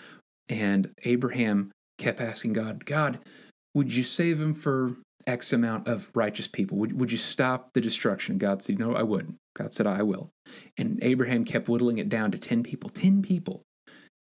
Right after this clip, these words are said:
He said, "God, if, if I can find ten good people, ten righteous people in this town, would you, would you save it?"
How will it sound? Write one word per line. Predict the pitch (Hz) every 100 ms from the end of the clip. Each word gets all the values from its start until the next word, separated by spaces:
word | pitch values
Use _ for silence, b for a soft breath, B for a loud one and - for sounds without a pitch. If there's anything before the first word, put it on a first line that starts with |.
| _
He | -
said, | 120 - 123 131
"God, | 139 131
if, | -
if | 131 131
I |
can | 131 156
find | 123 104
ten | - 160
good | 156 151 -
people, | - 120 117
ten | 110 143 143
righteous | 120 120 123 -
people | 120 101
in | 104
this | 101
town, | - 110 104
would | 104 -
you, | 120 123 - _
would | 127
you | 139
save | - 180 202
it?" | -